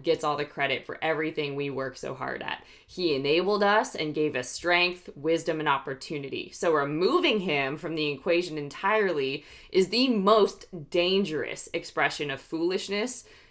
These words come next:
leading certainly to destructive pride. So we must do all we can do to ensure victory, so to speak. But at the end of the day, we must live with the realization that the victory only came through the grace of God.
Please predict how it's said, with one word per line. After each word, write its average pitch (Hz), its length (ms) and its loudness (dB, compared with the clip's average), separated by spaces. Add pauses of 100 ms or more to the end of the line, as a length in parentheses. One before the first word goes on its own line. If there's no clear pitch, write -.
(160)
leading 170 560 2 (100)
certainly 156 1040 -2 (200)
to 139 460 -4
destructive 131 640 -6
pride. - 340 -4 (320)
So 135 460 2 (260)
we 208 140 6
must 220 300 4
do 175 280 0
all 233 260 10
we 202 160 0
can 381 440 2
do 147 280 -2
to 180 180 -4
ensure 170 340 0
victory, 160 480 0
so 143 180 -4
to 127 60 -4
speak. 135 340 -8
But 156 120 0
at 151 100 0
the 143 240 -8
end 269 240 2
of 247 60 2
the 233 80 8
day, 151 500 4 (300)
we 190 240 0
must 214 340 2
live 170 480 4
with 160 120 -2
the 156 60 -2
realization 165 680 0
that 170 140 -2
the 160 80 -2
victory 180 640 -2
only 175 420 2
came 160 600 -4
through 196 180 -6
the 156 80 -4
grace 139 380 -2
of 120 100 -10
God. - 240 -6